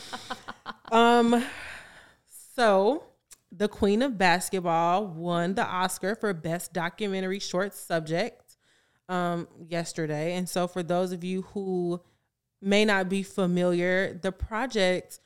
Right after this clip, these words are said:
Speaker 2: who I'm, I'm told Shaq's involved, so I have to do, um, a deep dive to see more of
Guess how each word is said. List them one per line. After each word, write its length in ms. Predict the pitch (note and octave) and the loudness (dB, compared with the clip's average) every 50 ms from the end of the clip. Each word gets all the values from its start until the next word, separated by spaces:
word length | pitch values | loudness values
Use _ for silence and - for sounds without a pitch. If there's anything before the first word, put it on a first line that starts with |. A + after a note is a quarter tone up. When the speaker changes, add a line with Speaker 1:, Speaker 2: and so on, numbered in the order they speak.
| _ _ _ - | _ _ _ -4
Speaker 2:
who 100 | B3 B3+ | 0 2
I'm, 140 | A#3+ A#3 A3+ | 2 2 2
I'm 480 | - A3 A3+ A3+ A3 G#3+ G#3+ G#3 F3+ - _ _ _ _ _ _ _ _ | 2 2 2 2 2 0 0 -2 -4 -8 _ _ _ _ _ _ _ _
told 300 | - - A3 A3 A#3+ C4 | -4 0 2 4 4 2
Shaq's 500 | - - - - F3 F3+ E3 - - - | 2 -2 0 2 2 2 2 0 -4 -4
involved, 460 | F#3+ F3+ D#3+ E3 D#3 D#3 D#3 D#3 E3 - | -2 -2 0 2 2 4 4 2 0 0
so 80 | - F3+ | 0 0
I 60 | F3 | 2
have 180 | G3 G#3+ G#3+ | 2 0 -2
to 120 | - C4 C4 | -2 -6 -4
do, 380 | G#3+ A3 A#3 A3+ G#3+ G3+ F3+ - | -2 0 0 0 0 0 -2 -2
um, 440 | C#3+ E3+ E3 E3+ E3 D#3+ D#3+ D3+ - - | -2 0 0 2 0 0 -2 -4 -6 -4
a 100 | - F#3 | -6 -6
deep 300 | E3+ - F3+ F#3 F3 D#3 | -4 -4 -8 -8 -8 -2
dive 380 | F#3 E3+ D#3+ D#3 D3+ D3 D#3+ | 0 0 2 2 0 -2 -4
to 140 | - - F3 | -8 -12 -12
see 280 | - - - F3+ F3 E3+ | -12 -10 -10 -8 -6 -6
more 400 | E3+ E3 D#3+ E3 E3 D#3+ D#3+ - | -4 -4 -2 -2 -2 -2 -2 -2
of 380 | - D3 D#3 D#3 D#3+ D#3 D3 | 0 0 0 0 0 -2 -4